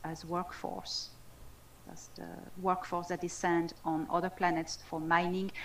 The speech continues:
as well, uh, to, to, to join, to f-, to fight,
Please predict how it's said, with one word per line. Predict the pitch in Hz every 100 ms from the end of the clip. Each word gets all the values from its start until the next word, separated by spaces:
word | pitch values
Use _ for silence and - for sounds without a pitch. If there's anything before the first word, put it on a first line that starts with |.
| - -
as | 185 180
well, | 175 175 170 -
uh, | 160 156 156 156 - - - - - - - - - -
to, | 170
to, | - 90 87 - - - - -
to | - 175
join, | 196 180 180 180
to | -
f-, | - - -
to |
fight, | - - 175 175